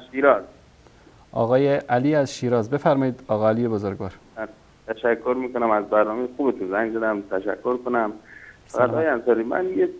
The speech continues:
Speaker 1: سوالی در مورد این، اه، زمان پیغمبر یه سوالی داشتم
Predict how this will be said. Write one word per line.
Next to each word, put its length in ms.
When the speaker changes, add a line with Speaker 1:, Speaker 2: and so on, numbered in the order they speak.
Speaker 1:
سوالی 580
در 140
مورد 280
این، 440
اه، 160
زمان 520
پیغمبر 520
یه 180
سوالی 240
داشتم 400